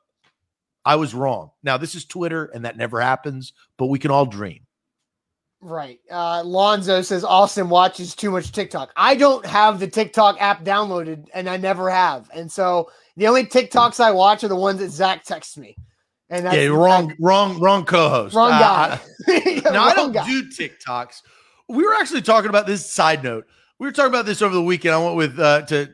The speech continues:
Speaker 1: to Asheville, North Carolina. You, there's, there's three couples, right? So it was a, it was just like a couples trip, whatever. If, and none of us did this, but 'cause we're all, like, thirties, twenty, or late twenties, early thirties.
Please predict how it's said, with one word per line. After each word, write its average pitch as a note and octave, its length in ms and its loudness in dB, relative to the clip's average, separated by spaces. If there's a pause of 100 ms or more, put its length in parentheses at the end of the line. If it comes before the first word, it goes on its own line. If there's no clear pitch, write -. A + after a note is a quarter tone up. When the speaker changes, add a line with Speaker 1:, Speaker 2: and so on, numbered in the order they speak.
(100)
Speaker 1:
to C#3+ 160 -4
Asheville, D3+ 340 -2
North C#3+ 180 -6
Carolina. C3 360 -6 (1040)
You, C#4 280 -4
there's, A3+ 300 0
there's G#3+ 240 -2
three C#4 240 2
couples, B2 480 0
right? F3 240 2
So G3 80 -2
it - 20 4
was E3+ 140 0
a, E3+ 120 -4
it G3+ 80 -8
was F3 140 -6
just F#3+ 140 -12
like F3 140 -2
a F3 80 0
couples D#3+ 360 -2
trip, C3+ 260 -8
whatever. C3+ 320 -4 (440)
If, C4+ 200 -4 (300)
and F3+ 180 -2
none B3 180 4
of G3+ 100 0
us F#3+ 200 2
did B2+ 280 -4
this, G2 260 -14
but D#3+ 320 -2 (160)
'cause D3 180 -10
we're D3+ 140 -2
all, D#3+ 140 4
like, C#3+ 200 0
thirties, A2 720 -10
twenty, D#3 260 -8
or E3+ 320 -8
late G#3 420 -2
twenties, C#3 380 -8
early A#2 200 -8
thirties. E2+ 380 -20